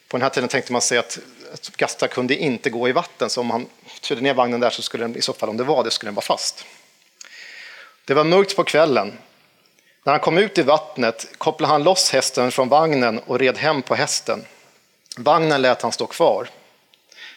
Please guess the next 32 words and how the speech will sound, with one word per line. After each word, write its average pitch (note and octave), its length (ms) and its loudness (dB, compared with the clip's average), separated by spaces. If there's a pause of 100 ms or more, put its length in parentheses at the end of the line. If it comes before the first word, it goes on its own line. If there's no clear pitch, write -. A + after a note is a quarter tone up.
(580)
På - 100 -4
morgonen E3+ 540 4
efter F#3+ 440 -2
så C3+ 140 -2
skulle C#3+ 220 0
han B2+ 100 0
gå A#2+ 160 0
och B2 80 4
se B2 360 2
vad A#2+ 220 4
han B2 120 2
hade A#2+ 140 0
haft G3+ 300 -2
för - 140 -2
påhäng. B2 680 -2 (920)
Och B2 120 -10
då D#3+ 200 4
kunde E3 200 0
han C#3 100 4
inte B2+ 200 0
hitta C#3+ 440 2
annat A#2+ 400 2
än B2+ 120 0
en B2 60 0
sån A#2+ 180 0
där A2 280 2 (340)
gastaknota. - 960 -2 (440)
Det - 100 -8
var E3+ 100 2
allt C3 220 4
som C3 140 -4
fanns. - 560 -4